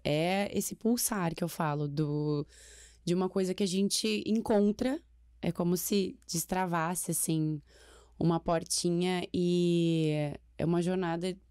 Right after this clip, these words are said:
muito incrível ser artista. De autoconhecimento, de entrega, de reflexão, de transformação, de ser um sujeito social, é, com funções muito importantes na sociedade.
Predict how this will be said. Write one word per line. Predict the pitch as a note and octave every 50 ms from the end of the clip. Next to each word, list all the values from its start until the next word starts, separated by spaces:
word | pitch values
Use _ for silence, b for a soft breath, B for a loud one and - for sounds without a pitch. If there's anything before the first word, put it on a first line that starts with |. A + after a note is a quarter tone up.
| - F3
muito | E3 F3+ F#3 F#3 G3+ G#3+ A3+ A#3 A#3 G#3 G#3+
incrível | G3 F3+ - - E3 D3+ C3+ B2+ C3+ B2+ C3 - - -
ser | - - - D3
artista. | C#3+ D3 D3 - - - - - - - - - - - B B B B B B B B B B B
De | - - D3+
autoconhecimento, | C#3 - - D3+ D3 C#3 - - D#3 E3 D3+ D3+ D3 C#3+ D3+ - - D#3
de | C#3+ D3+ C#3+
entrega, | C#3 C3+ - D3+ C#3 C3+ C3+ D#3 D3+ C3+
de | C3+ C3+
reflexão, | C3+ C3+ - - C#3 C3+ - - - C#3+ C#3 C3+ C3+
de | C3+ C3+
transformação, | - D3+ C#3 - - D3 C#3 C#3 C3+ C#3 - - D3 C#3 C3 C3 C3 B B B B B B B
de | - D#3+
ser | - - E3
um | D#3+ E3
sujeito | - - - E3+ D#3 E3+ D#3 D3+ -
social, | - D#3 C#3+ - - D#3+ C#3 C3 B2+ B2+ C#3 D3+ D3+ B B B B B B B B B B B -
é, | - D3 C#3+ C#3+ C#3 C#3 C#3 C3+ C3+
com | - - F3 F3+
funções | E3 - G3 G3+ G3+ G#3 - - - G3 F3+ F#3+ F#3+ G3 F#3+ F3 D#3+
muito | E3+ E3 E3 E3 E3+ -
importantes | G3 G3 - G3 F#3+ - F3 E3 D#3+ -
na | D#3+ D#3
sociedade. | - D#3+ D3+ - - D#3+ D3+ C#3 C3 C3+ C#3 C#3+ D3 D#3+ E3